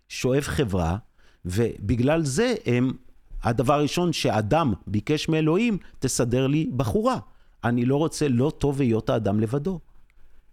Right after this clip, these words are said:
ואני זוכר כילד, ושהייתה לי, כשרובינזון רואה את העקבות, הוא עוד לא יודע שזה של ששת בחול,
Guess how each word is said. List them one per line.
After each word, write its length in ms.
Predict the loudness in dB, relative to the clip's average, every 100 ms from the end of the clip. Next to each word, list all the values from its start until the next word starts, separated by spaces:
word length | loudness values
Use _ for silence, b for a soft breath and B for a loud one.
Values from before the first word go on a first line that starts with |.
| -20 -20 _ -20 -20 -4
ואני 260 | 0 2 2
זוכר 420 | 0 -2 -2 -2
כילד, 680 | -2 -2 0 0 0 -2 -8 -18 -20 -20 _ -20 -20 _ -20 -10
ושהייתה 1500 | -2 0 0 -2 -16 -20 _ _ -20 _ -2 0 0 2 0
לי, 280 | 2 0 -2 -8 -20 -20 -20 -8
כשרובינזון 800 | -2 2 2 2 0 0 -2 -2 -2 -2 -2
רואה 380 | -2 0 2 0 -2 -8 _ _ _ -8
את 140 | -2 0
העקבות, 600 | 0 -2 -2 0 0 -2
הוא 80 | -4
עוד 80 |
לא 60 | 0
יודע 160 | 0 0
שזה 280 | -2 -2
של 160 | -2 -4
ששת 480 | -2 -4 -4 -6 -6
בחול, 400 | -8 -6 -4 -4